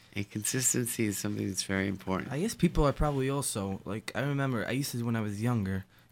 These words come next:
Speaker 2: I used to go with my brother. Remember, I was always, like, scared of old people, I guess. But when you go in, you'll see they're, they're just, they're,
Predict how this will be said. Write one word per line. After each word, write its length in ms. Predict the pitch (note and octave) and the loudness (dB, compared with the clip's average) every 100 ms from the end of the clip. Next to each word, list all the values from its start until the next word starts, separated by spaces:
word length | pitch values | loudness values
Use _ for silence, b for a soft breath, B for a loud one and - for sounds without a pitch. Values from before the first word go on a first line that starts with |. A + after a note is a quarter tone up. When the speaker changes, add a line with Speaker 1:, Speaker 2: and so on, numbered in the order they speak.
| - | -2
Speaker 2:
I 40 | |
used 220 | A2 - - | 0 0 -2
to 60 | |
go 380 | F#2+ G#2 G#2 B2+ - b b b b - | 0 2 2 0 -2 b b b b -16
with 160 | - - | -16 -8
my 100 | G2 | -8
brother. 500 | F#2 B2 A2+ F#2+ A#2 B B B | -4 -2 0 0 -2 B B B
Remember, 220 | B2 C3 F#2+ | -2 0 0
I 40 | |
was 120 | C3 D#3 | 0 0
always, 220 | D#3+ C#3 | 0 -2
like, 160 | A#2+ | -4
scared 600 | - - - D3+ B2 F#2+ F#2 - | -4 -4 -4 -2 -2 -2 -8 -10
of 140 | G#2 | -8
old 160 | A2+ - | -6 -6
people, 180 | A#2+ F#2 | -6 -4
I 80 | |
guess. 160 | A2+ D3 | -4 0
But 80 | D#3 | 2
when 100 | C#3+ | 4
you 60 | |
go 240 | D3 F#3+ F#3+ | 8 8 10
in, 120 | D3 | 10
you'll 80 | C#3 | 8
see 180 | - E3 | 6 4
they're, 200 | C#3 - - - - | 4 2 -4 -14 -4
they're 140 | G#3+ | 0
just, 300 | A#3+ G3+ - | 2 2 2
they're, 160 | G3 | 2